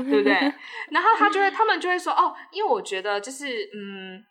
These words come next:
嗯，就是你讲话还蛮有条理的，就是，这，对不对？”所以我觉得有可能他们就是觉得我很机车还是怎么样，我是不清楚。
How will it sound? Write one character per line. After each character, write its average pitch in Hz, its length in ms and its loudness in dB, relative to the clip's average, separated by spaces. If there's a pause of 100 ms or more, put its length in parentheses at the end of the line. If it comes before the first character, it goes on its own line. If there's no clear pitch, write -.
(360)
嗯， 202 280 -8
就 254 100 -16
是 294 200 -10
你 214 120 -8
讲 196 180 -4
话 269 120 -4
还 196 100 0
蛮 180 140 -4
有 190 100 -4
条 - 300 -8
理 403 140 -14
的， - 160 -20 (120)
就 277 180 -12
是， 220 220 -6 (400)
这， 370 80 -10 (340)
对 302 80 -4
不 262 60 -4
对？” 233 180 2
所 359 160 -4
以 392 40 0
我 262 80 -2
觉 208 200 -2
得 202 100 -12
有 214 120 0
可 - 140 -8
能 175 100 -10
他 214 100 -2
们 226 100 -6
就 214 140 -14
是 208 100 -14
觉 180 140 -12
得 170 80 -6
我 175 80 -2
很 170 120 -6
机 - 180 -20
车 175 80 -20
还 160 80 -20
是 - 60 -20
怎 - 60 -20
么 - 40 -20
样， 151 100 -12
我 233 60 -8
是 294 100 -14
不 269 120 -14
清 202 280 -14
楚。 220 100 -10